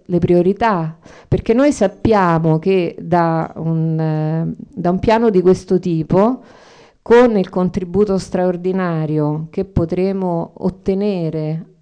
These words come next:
dalla, da chi, eh, poi, eh, diciamo, attuerà questo piano, eh, probabilmente avremo un, un gruzzolo, no? Eh,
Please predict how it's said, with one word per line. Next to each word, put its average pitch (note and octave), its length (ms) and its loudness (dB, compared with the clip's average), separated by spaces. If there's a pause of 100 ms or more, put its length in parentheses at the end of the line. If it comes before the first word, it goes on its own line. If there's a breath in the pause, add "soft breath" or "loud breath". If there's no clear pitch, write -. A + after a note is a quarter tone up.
dalla, D3+ 1040 -6
da D#3+ 140 -2
chi, A3 380 -2
eh, D#3 380 0
poi, D#3+ 760 -4 (540 soft breath)
eh, D#3+ 320 -6
diciamo, F3+ 380 -2
attuerà F#3+ 480 4
questo F#3+ 380 2
piano, F#3+ 680 0 (520 soft breath)
eh, F#3+ 540 4
probabilmente A#3+ 840 2
avremo G3+ 680 0
un, F#3+ 600 -4
un B3 160 2
gruzzolo, G#3 960 2
no? A3 440 -6 (360 loud breath)
Eh, F#3+ 880 2